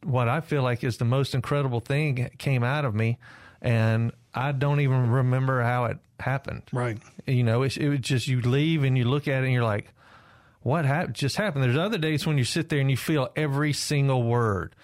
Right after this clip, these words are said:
Speaker 1: and it's like laying bricks, and you're just trying to make it through the day
Speaker 2: <laughs>
Speaker 1: because you know this will get you to another day
Speaker 2: Yeah.
Speaker 1: that's going to be better. But there are other days when you realize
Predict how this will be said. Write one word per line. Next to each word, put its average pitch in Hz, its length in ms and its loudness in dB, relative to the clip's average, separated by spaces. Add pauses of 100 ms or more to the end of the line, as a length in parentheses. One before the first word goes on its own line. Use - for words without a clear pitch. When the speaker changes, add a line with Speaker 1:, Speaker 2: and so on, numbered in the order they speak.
(220)
Speaker 1:
and 110 160 2
it's 120 180 -2
like 123 240 -2
laying 123 380 2
bricks, 120 560 -2 (260)
and 123 160 2
you're 127 100 2
just 123 240 -2
trying 131 240 0
to 117 60 0
make 123 240 0
it 135 80 -2
through 139 220 0
the 123 80 0
day 135 320 2
Speaker 2:
<laughs> - 20 0
Speaker 1:
because 127 380 0
you 135 80 2
know 127 160 2
this 139 280 0
will 143 100 0
get 135 240 -2
you 135 80 -2
to 143 180 0
another 131 300 0
day 123 180 0
Speaker 2:
Yeah. 120 60 0
Speaker 1:
that's - 200 -4
going 127 220 0
to 117 60 -2
be 120 100 0
better. 123 320 0
But 110 180 -2
there 135 200 0
are 135 40 0
other 139 200 0
days 123 360 -2
when 117 240 0 (580)
you 143 120 0
realize 139 500 0